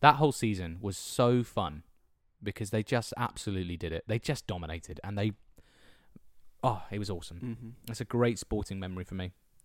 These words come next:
Speaker 2: Love that.
Speaker 1: That's a lovely, lovely question. Well
Speaker 2: There you
Speaker 1: done.
Speaker 2: go. Thank you very much. And your final opinion, please, Dally.
Speaker 1: What is the most attractive and unattractive feature in someone else?
Speaker 2: What the fuck? <laughs> That's an uncomfortable question.
Speaker 1: We're talking about uncomfortable ones today.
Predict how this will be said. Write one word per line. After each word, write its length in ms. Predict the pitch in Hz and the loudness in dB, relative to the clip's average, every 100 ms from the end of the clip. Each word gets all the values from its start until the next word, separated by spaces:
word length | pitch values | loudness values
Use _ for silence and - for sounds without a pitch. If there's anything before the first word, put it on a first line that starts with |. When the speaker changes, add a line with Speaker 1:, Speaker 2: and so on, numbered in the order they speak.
| - - | -20 -20
Speaker 2:
Love 100 | - - | -20 -20
that. 80 | - _ - | -20 _ -16
Speaker 1:
That's 100 | - | -4
a 40 | |
lovely, 420 | 101 110 113 117 110 | 0 2 2 2 2
lovely 300 | 104 98 92 | 0 -2 -6
question. 440 | - - - 87 - - _ - | -6 -8 -12 -16 -18 -20 _ -4
Well 100 | 104 | -2
Speaker 2:
There 40 | |
you 60 | 98 | -2
Speaker 1:
done. 80 | 95 | -6
Speaker 2:
go. 160 | 170 - - - - - | -8 -14 -20 -20 -20 -16
Thank 180 | - 143 | -12 -8
you 80 | - | -6
very 140 | 110 | -6
much. 300 | 185 - - - - - | -6 -10 -14 -18 -10 -4
And 80 | 120 | -4
your 60 | |
final 280 | 120 120 113 | -2 -2 -2
opinion, 320 | 113 156 127 | -4 -4 -6
please, 200 | 101 104 | -6 -8
Dally. 280 | 104 95 107 - _ _ _ _ - _ _ _ _ _ _ _ _ _ - | -6 -6 -8 -12 _ _ _ _ -20 _ _ _ _ _ _ _ _ _ -4
Speaker 1:
What 340 | 139 214 - | 2 2 2
is 160 | 185 175 | -2 0
the 100 | 156 | 0
most 260 | 147 139 135 | 0 0 -4
attractive 640 | - - - - 95 90 | -6 -2 -2 -2 -8 -6
and 120 | 110 107 | -8 -4
unattractive 580 | 120 113 - 117 - - | -2 -2 -2 -4 -4 -10
feature 360 | - 98 - 80 | -6 -6 -4 -6
in 60 | 78 | -4
someone 280 | 92 80 76 | -4 -4 -8
else? 280 | - - - | -10 -16 -20
Speaker 2:
What 180 | - - | -16 -12
the 80 | |
fuck? 680 | - - - - 147 - - - - - _ - _ | -12 -12 -12 -10 -10 -12 -18 -18 -20 -20 _ -20 _
<laughs> 720 | - _ _ - _ - - 165 | -20 _ _ -20 _ -20 -16 -2
That's 180 | 147 | -2
an 80 | 143 | 0
uncomfortable 480 | 131 139 135 113 131 | -2 -2 -4 -2 0
question. 520 | - 127 117 117 104 - | 2 2 2 -2 -4 0
Speaker 1:
We're 100 | 107 | 2
talking 200 | 110 107 | 4 4
about 160 | 101 | 2
uncomfortable 360 | 95 101 95 87 | 2 -2 -4 -4
ones 140 | 82 - | -6 -4
today. 220 | 82 | -4